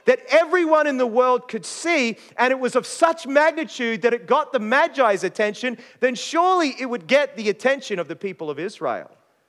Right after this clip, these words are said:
You see, I would like to suggest to you that this star was actually not a naturally occurring phenomenon. The word star in Greek is actually a pretty generic word that actually means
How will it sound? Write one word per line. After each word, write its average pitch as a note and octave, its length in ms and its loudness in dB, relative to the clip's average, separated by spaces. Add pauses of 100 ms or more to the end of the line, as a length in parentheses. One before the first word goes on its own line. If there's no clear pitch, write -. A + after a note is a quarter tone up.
(400)
You D#3 80 -14
see, G#3 160 0
I A3+ 120 4
would C#4+ 140 -2
like A#3 200 2
to F#3 80 -12
suggest E3+ 500 -6
to F3+ 80 -14
you A2+ 400 -8 (640)
that D#3 160 -4
this A#3+ 140 -8
star F#3 400 2
was D#3 220 -8
actually F3+ 640 -6
not F#3+ 720 -4 (260)
a D3+ 80 -2
naturally D#3 720 -6
occurring C3+ 640 -6 (160)
phenomenon. B2+ 480 -8 (640)
The D3+ 80 -12
word G3 260 0
star G#3+ 540 0
in D3+ 180 -10
Greek C#3 460 -8
is D3+ 180 -8
actually A#3 300 -6
a F3+ 40 -6
pretty G3+ 300 -8
generic E3+ 800 -2
word B2+ 320 -4
that - 160 -6
actually G3 440 -6
means D3 520 -10